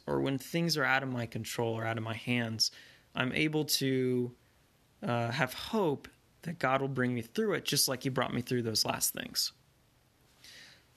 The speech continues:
So today, one of the reasons that I think sparked this for me is, uh, Nashville had a tornado that came through. I think it was an F three tornado.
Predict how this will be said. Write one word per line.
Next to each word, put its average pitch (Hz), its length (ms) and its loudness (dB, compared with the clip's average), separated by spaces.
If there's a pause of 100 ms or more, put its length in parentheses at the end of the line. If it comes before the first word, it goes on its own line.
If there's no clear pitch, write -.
(220)
So 147 380 4
today, 139 920 4 (920)
one 151 200 0
of 143 60 2
the 135 80 4
reasons 139 380 2
that 117 240 0
I 127 60 0
think 123 200 -2
sparked 143 580 2
this 117 220 2
for 127 200 -2
me 117 280 2
is, 120 500 0
uh, - 260 0
Nashville 147 500 2
had 127 340 0 (360)
a - 60 -12
tornado 147 480 2
that 120 160 -6
came 120 220 -2
through. 127 200 0
I - 20 -4
think 135 180 -2
it 131 60 2
was 120 140 0
an 117 60 0
F 127 200 0
three 123 340 0
tornado. 120 600 -2